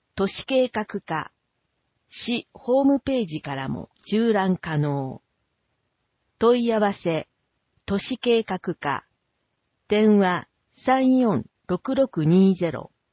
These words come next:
ファックス、三二三七九四。Eメール、ティーオーエスエイチアイ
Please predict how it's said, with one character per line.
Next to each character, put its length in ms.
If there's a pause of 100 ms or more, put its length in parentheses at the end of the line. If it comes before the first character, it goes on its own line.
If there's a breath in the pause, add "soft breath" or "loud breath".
(400)
フ 80
ァ 60
ッ 40 (140)
ク 100
ス、 300 (480)
三 420
二 340 (100)
三 380
七 280
九 360
四。 340 (720)
E 260
メ 280
ー 40
ル、 240 (800)
テ 80
ィ 200
ー 100
オ 260
ー 80
エ 80
ス 220
エ 160
イ 100
チ 260
ア 120
イ 100